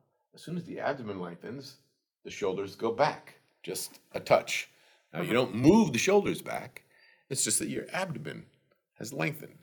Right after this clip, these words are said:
Speaker 1: And so your spine accepts the weight of the upper torso, moving backwards very subtly. And with that carries the weight of the arms and the weight of the head. So if you're standing, the contact with the ground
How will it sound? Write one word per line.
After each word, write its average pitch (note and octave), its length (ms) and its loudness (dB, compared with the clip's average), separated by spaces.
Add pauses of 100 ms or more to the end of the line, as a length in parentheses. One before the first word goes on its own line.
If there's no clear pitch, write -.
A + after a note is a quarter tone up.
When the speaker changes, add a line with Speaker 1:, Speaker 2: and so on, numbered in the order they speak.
Speaker 1:
And - 100 -14
so G2 120 -2
your F#2 180 -4
spine A#2 760 2 (440)
accepts - 840 2
the F#2 100 -4
weight F#2+ 440 -4
of F#2+ 520 -4 (100)
the F#2 140 -4
upper - 160 -4
torso, - 500 -6 (800)
moving G2 340 -2
backwards F2+ 480 -4
very G#2 380 6
subtly. F#2 540 2 (600)
And F#2+ 140 -10
with B2 200 2
that G#2 260 6
carries G#2 380 0
the F#2 80 -8
weight G2 220 2
of F2 80 -2
the F#2 140 -4
arms F#2 360 -4
and B2 300 2
the A#2 40 0
weight G#2+ 220 4
of G#2 100 -6
the A2 80 -4
head. B2 320 -8 (400)
So G3+ 180 0
if - 120 0
you're G3 120 -4
standing, D#3 880 0 (920)
the - 80 -8
contact D3+ 580 2
with G2+ 140 -2
the F2 80 -10
ground A2 640 2